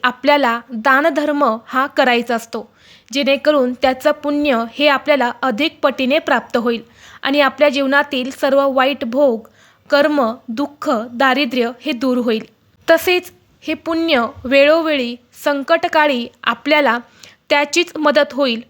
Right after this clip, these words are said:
पण यामध्ये काही वस्तू संपूर्णपणे देण्यासाठी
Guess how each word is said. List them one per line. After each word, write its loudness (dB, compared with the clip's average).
पण 2
यामध्ये 2
काही 0
वस्तू -2
संपूर्णपणे 0
देण्यासाठी 0